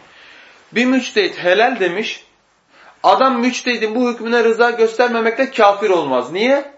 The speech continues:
Kat'i değil onun çıkardığı sonuç. Ama İki müçtehit de diyor zina haramdır. Adam buna rıza göstermese kafir olur. Anladınız mı ne dediğimi? Burada küfürün hükmü var.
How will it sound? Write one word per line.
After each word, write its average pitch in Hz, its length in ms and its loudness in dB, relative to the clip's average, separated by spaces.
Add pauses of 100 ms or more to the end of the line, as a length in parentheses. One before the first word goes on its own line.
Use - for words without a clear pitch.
(300)
Kat'i 220 460 -2
değil 240 180 2
onun 196 220 0
çıkardığı 143 560 -2
sonuç. - 460 -14 (880)
Ama 214 460 2 (240)
İki 160 240 0
müçtehit 247 560 -2
de 240 120 0
diyor 269 140 2
zina 226 480 0
haramdır. 240 560 2 (320)
Adam 226 340 2
buna 247 220 2
rıza 233 260 2
göstermese 269 720 0
kafir 190 360 2
olur. - 340 -8 (1040)
Anladınız 196 540 0
mı 180 140 -4
ne 131 140 -4
dediğimi? 104 340 -12 (960)
Burada 254 300 0
küfürün 254 440 0
hükmü 233 300 -2
var. 190 200 4